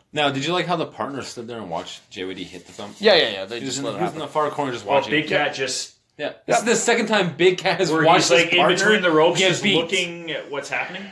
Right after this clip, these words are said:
Speaker 2: So
Speaker 1: Yeah.
Speaker 2: then, so then J Y D hits it and then gets up and starts m-, kind of walking towards the Big Cat for some reason, even though he didn't try to stop the move.
Speaker 1: Yeah.
Speaker 2: Just starts walking to him. And then Ricky Morton hops in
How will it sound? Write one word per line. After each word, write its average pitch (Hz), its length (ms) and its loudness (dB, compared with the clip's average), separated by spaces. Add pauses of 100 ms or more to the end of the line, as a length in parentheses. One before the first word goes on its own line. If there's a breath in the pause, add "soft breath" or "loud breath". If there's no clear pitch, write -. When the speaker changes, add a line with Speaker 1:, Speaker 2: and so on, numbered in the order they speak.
(140)
Speaker 2:
So - 180 0
Speaker 1:
Yeah. 185 80 6
Speaker 2:
then, 190 340 4
so - 160 -2
then 196 280 2 (180)
J 196 160 4
Y 226 160 6
D 220 140 0
hits 208 300 -2
it - 240 -6 (400)
and 156 100 0
then 160 180 0
gets 208 280 2
up 190 300 4
and 165 120 -4
starts 180 300 0
m-, 156 260 -8 (320)
kind 165 240 4
of 139 420 -4
walking 170 460 4
towards 185 340 2
the 190 80 -4
Big 175 220 2
Cat 180 400 2
for - 180 -10
some 175 220 -2
reason, 202 320 -2
even 156 200 -2
though 147 140 4
he 143 120 -2
didn't 147 220 0
try 147 200 2
to 123 80 -2
stop 156 320 -2
the 196 60 -10
move. 202 320 -6 (120)
Speaker 1:
Yeah. 127 220 -6
Speaker 2:
Just - 160 -10
starts 202 180 -4
walking 117 240 -2
to 147 60 -8
him. 165 100 -10 (440 loud breath)
And 196 120 2
then 180 220 2
Ricky 339 320 4
Morton 254 420 4
hops 254 540 2
in 175 340 2